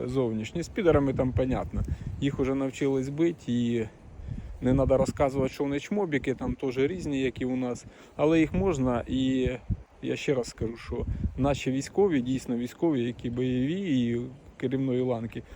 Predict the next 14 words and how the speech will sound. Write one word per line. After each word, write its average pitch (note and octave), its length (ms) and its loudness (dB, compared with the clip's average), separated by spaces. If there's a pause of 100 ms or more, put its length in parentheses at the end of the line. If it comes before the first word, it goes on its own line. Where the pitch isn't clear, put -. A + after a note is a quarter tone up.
(480)
вони C3+ 260 2
ж C#3 120 0
уже C3 140 0
ж B2+ 100 -6
доповідали, C3 600 4
що - 160 -6
підарів G3+ 360 6
можна A#2 480 -2 (460)
при D#3 180 6
забезпеченості C#3+ 960 2
силами D3 480 4
і - 20 2
засобами C#3+ 600 -2
перебити. C3 580 0